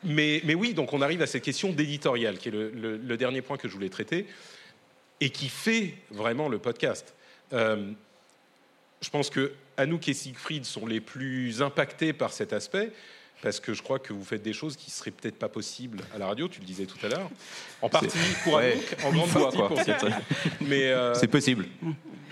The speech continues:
Speaker 1: c'est, c'est, tu crois que tu pourrais ?
Speaker 2: Ça dépend. Euh... On a, on a aussi, faut
Speaker 1: Bah,
Speaker 2: voir
Speaker 1: ça
Speaker 2: un truc.
Speaker 1: pourrait au début des années quatre-vingts dans la radio libre, tu
Speaker 2: Ouais.
Speaker 1: vois.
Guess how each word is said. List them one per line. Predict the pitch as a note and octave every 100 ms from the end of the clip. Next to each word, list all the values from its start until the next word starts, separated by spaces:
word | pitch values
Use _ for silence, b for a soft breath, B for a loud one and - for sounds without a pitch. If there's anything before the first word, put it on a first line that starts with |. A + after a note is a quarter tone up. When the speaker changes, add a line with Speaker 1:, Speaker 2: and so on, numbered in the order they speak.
| -
Speaker 1:
c'est, | F3+ F3 D#3
c'est, | -
tu | - D#3+
crois | F3 E3
que |
tu | E3+
pourrais ? | E3 E3 G#3 - B B B B B B B _ _ - D3+ - -
Speaker 2:
Ça | - A2+
dépend. | A#2 G#2+ A2+ -
Euh... | C#3 C3 C3 B2+ B2+ B2+ C3 - -
On | D3+
a, | G#3 F3
on |
a | F#3
aussi, | G3 -
faut | E3+
Speaker 1:
Bah, | C3+
Speaker 2:
voir | D3+
Speaker 1:
ça |
Speaker 2:
un |
truc. | -
Speaker 1:
pourrait | G#3+ G#3+
au |
début | E3 F3
des | E3 D3+
années | D#3
quatre-vingts | D3 D3 D#3 D#3 F3+
dans | D3+ C3+
la | B2+
radio | B2+ F3+
libre, | G3 A2+
tu |
Speaker 2:
Ouais. | C#3+
Speaker 1:
vois. | B2+ C#3+